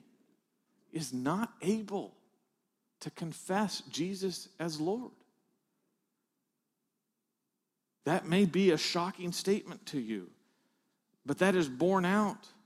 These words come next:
multiple times in Scripture. Listen to what Paul says in First Corinthians chapter twelve, verse three. He says, "No one can say, 'Jesus is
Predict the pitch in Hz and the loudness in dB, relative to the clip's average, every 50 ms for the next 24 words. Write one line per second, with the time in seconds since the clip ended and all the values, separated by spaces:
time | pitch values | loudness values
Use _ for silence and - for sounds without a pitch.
0 | _ _ _ - 131 135 175 202 202 - 208 185 196 170 - - - 180 185 196 | _ _ _ -4 0 2 2 2 2 0 -4 -4 -4 -6 -6 -4 -2 0 2 2
1 | 196 180 170 151 - - 160 160 151 - - - 190 190 - - - 165 117 92 | 2 0 0 -2 -6 -6 -6 -6 -6 -4 -2 -2 -2 -2 -2 -6 -6 -6 -6 -6
2 | - - - - _ - 143 185 240 233 - - 240 214 156 127 127 - - - | -8 -14 -20 -6 _ 8 10 10 10 10 8 4 2 0 0 -2 -4 -8 -12 -20
3 | _ _ - 185 175 143 160 180 - - - - 190 202 220 220 - - 190 175 | _ _ 4 6 6 6 6 4 2 2 0 0 2 2 4 2 2 2 2 2
4 | 160 151 151 139 - - 175 190 214 - - - - 185 180 180 - 185 170 156 | 2 2 -2 -4 -2 0 2 2 2 0 -4 -6 -4 -4 -2 -2 -2 -4 -4 -6
5 | 143 - - - 180 175 180 - - 156 151 - - - 170 185 196 190 160 147 | -6 -8 -4 -2 -2 -2 -2 -4 -8 -12 -12 -8 -4 0 0 2 2 0 -2 -2
6 | 165 165 156 - - - - 143 160 190 214 185 135 113 - - - - - 202 | -2 -2 -2 -2 -6 -8 -8 -6 -2 0 2 4 4 2 2 -2 -10 -2 2 2
7 | 208 185 - - 180 175 170 160 - - - - _ - 120 110 113 127 165 185 | 2 2 2 2 4 4 4 4 2 -2 -14 -20 _ -12 -8 -4 0 2 4 6
8 | 202 208 214 226 226 233 220 202 - - 123 135 160 185 190 196 202 202 208 214 | 8 10 10 8 8 4 0 -2 -6 -8 -2 2 4 6 6 6 6 4 2 -2
9 | 208 - - 180 147 139 135 123 - - - - 185 180 180 165 143 127 120 113 | -4 -4 -2 -2 0 0 -2 -2 -2 -2 -2 0 2 2 4 4 4 2 2 0
10 | 113 143 156 175 175 - - - _ _ _ _ _ _ - 123 120 113 147 180 | 0 -2 -4 -6 -10 -14 -20 -20 _ _ _ _ _ _ -12 -6 0 2 4 4
11 | 208 220 220 190 220 240 233 - - - - 165 160 156 135 135 | 4 2 2 2 2 0 0 -2 -2 2 6 8 8 8 6 2